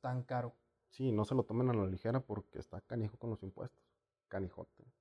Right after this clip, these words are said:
Speaker 1: Más ahorita.
Speaker 2: Más, sí, sobre todo.
Speaker 1: Ahorita está muy, muy complicado cualquier servicio por internet. Yo que he estado, bueno, <laughs> me puse a vender un par de cosillas así por internet
Speaker 2: Ajá.
Speaker 1: y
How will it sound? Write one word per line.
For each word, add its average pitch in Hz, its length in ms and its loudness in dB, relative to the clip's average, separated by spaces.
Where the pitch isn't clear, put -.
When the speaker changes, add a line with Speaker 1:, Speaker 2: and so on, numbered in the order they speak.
Speaker 1:
Más 135 300 8
ahorita. 139 560 4
Speaker 2:
Más, 110 320 -2
sí, 104 160 -6
sobre 104 260 2
todo. 104 520 -2
Speaker 1:
Ahorita 139 840 4
está 123 640 -4
muy, 143 420 4
muy 143 220 4
complicado 135 640 2
cualquier 135 340 0
servicio 147 600 2
por 139 120 2
internet. 139 440 4
Yo 147 100 4
que 180 80 -2
he - 20 0
estado, 202 240 2
bueno, 143 240 4
<laughs> - 400 -20
me 170 140 -4
puse 180 260 0
a 190 40 4
vender 160 260 8
un 170 120 2
par 165 160 6
de 175 140 4
cosillas 151 400 6
así 139 220 2
por 147 180 0
internet 135 540 2
Speaker 2:
Ajá. 117 200 2
Speaker 1:
y 143 360 8